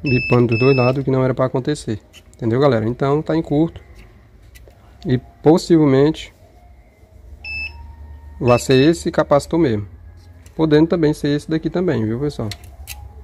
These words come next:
Então, você levanta o capacitor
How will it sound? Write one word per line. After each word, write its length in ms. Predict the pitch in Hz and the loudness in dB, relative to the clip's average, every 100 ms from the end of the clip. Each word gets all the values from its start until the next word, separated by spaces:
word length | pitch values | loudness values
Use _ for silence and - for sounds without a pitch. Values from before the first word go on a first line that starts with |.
| - - - - - - - - - - | -20 -18 -20 -20 -20 -20 -8 -8 -8 -10
Então, 180 | - 113 | -4 -2
você 260 | 117 117 110 - | 0 -2 -2 -4
levanta 420 | 123 117 120 117 | -2 0 0 -2
o 20 | |
capacitor 680 | 127 120 120 - 131 135 | -6 -2 -4 -2 0 0